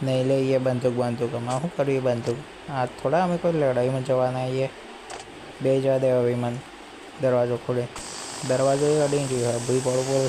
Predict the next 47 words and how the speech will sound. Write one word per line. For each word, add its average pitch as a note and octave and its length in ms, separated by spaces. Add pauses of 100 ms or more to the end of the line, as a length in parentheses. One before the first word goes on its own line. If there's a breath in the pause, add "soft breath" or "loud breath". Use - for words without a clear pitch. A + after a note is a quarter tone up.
થઈ C#3+ 100
રહ્યો. C#3+ 360 (720)
તો C3+ 140
હવે C3+ 340
વિમાન C3 380
ઉડાડીએ. C3+ 260
મને C#3+ 200
વિમાન D3 280
ઉડાડતા D3+ 380
આવડતું D3+ 340
નહીં. D#3 340
હવે C#3+ 140
શું G#3+ 200
કરવાનું E3+ 420
છે F3 200
શું E3 180
દબાણ? D3 280 (1000)
આ C3+ 460
એરો C3+ 440
હ. - 20
આ, C3 440 (1300)
આ - 20
બાજુ C3 360
વળી C#3 100
દબાય. C#3+ 180
એ, G#3 400
એ G#3+ 40
નમી G3+ 260
ગયું G3 180
વિમાન. F3 280
એ, D#3+ 220
એ E3+ 240
ઉડ્યું. E3 340 (560)
અલે E3+ 120
ઉડતું F3 420
ચમ A3+ 140
નહીં A3 140
વિમાન? F#3 260
કઈ G#3+ 160
રીતે G#3 240
ઉડાડવાનું? F#3+ 500
પકડ, D#3+ 260
પકડ, D#3+ 360
ઊંચા D#3+ 240
થઈ D#3+ 160
જાય. D#3 160
એ D#3+ 960